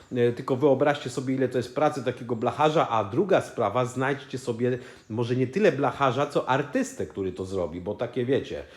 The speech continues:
zrobienie sobie drzwi od nowa to nie jest se podejść na tydzień i zrobione,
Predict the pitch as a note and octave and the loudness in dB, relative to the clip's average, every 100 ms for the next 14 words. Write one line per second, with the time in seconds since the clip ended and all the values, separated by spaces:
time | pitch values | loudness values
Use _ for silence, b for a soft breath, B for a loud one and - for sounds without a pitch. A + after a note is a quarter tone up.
0 | B A2 A2+ C3+ C3 E3 D3 C#3+ C#3 A#2+ | B -10 0 0 2 0 0 0 0 -2
1 | A#2 D#3 C#3+ B2+ D#3 F#3 F#3+ E3+ G3+ D3 | -2 0 2 2 4 4 4 2 4 2
2 | C3+ - B2 A2+ G2+ B2 G#2+ B2 C#3 B2 | 0 0 0 0 -4 -6 -4 -4 -2 -2
3 | A2+ A#2 G#2+ G2 G#2 C#3+ | -2 -2 0 0 0 -2